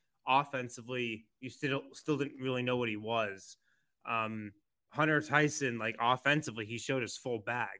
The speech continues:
Um, but, like, projecting to what the Nuggets need or needed last summer, like, Christian Braun did seem like the perfect fit.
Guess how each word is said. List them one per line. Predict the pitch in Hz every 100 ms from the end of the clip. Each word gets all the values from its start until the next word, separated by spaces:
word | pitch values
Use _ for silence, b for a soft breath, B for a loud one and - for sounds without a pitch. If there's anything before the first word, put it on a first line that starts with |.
| _ _ _ _ _ _ _ -
Um, | 110 107 104 101
but, | 160 170
like, | 139 139 - -
projecting | 170 156 165 180 180 180 156 139 -
to | -
what | 147 151 151
the |
Nuggets | 139 139 131 - 117
need | 117 131 151 165 175 180 - _ _ _ _ _ _ _
or | 156 151
needed | 135 131 143 156 180 139
last | 123 131 127 -
summer, | - 123 143 160 160 151 _
like, | - 131
Christian | - 190 190 147
Braun | 127 123 123 117
did | 131 127
seem | - 135 123
like | 120 117
the | 120
perfect | - 131 - 107 -
fit. | - 123 107